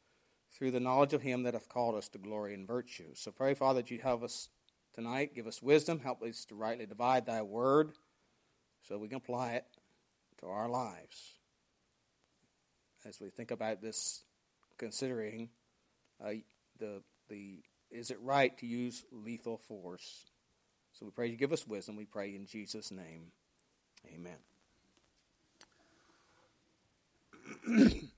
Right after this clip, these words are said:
So I want to look at a couple things tonight. You know, of course, we live in a, a nation with two hundred and fifty million guns, three hundred million people, somewhere around there, I suppose. Um,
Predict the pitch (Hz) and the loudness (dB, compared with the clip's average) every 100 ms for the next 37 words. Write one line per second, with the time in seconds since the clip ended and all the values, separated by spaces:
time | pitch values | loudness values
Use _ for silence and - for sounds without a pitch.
0 | _ _ _ - 202 196 208 277 208 170 | _ _ _ 0 8 10 10 12 10 10
1 | 143 170 147 139 156 151 - 135 127 127 | 8 6 6 6 6 6 2 0 2 2
2 | 135 - - - - 127 131 139 139 147 | 0 -6 -18 -16 -10 -8 -2 2 4 8
3 | 147 147 127 - - 131 143 156 147 135 | 10 10 8 0 -4 2 8 8 6 0
4 | 131 147 - - - 120 113 120 _ _ | 0 -2 -6 -18 -10 -8 -8 -14 _ _
5 | _ _ _ _ _ - 147 151 131 110 | _ _ _ _ _ -8 0 2 2 0
6 | 147 139 135 135 120 107 131 117 123 - | -4 -4 -4 -2 -2 -2 -4 -4 -6 -10
7 | - _ _ - 117 127 117 120 120 110 | -16 _ _ -14 -10 -8 -6 -6 -6 -8
8 | 135 117 - 113 - _ _ _ _ 104 | -8 -8 -8 -20 -20 _ _ _ _ -20
9 | 104 101 95 95 98 123 - _ _ _ | -16 -14 -14 -14 -14 -16 -20 _ _ _
10 | _ - 95 107 123 - _ _ _ _ | _ -18 -14 -12 -14 -18 _ _ _ _
11 | _ _ _ - - _ _ _ _ _ | _ _ _ -20 -20 _ _ _ _ _
12 | - 131 135 127 113 | -2 4 8 8 6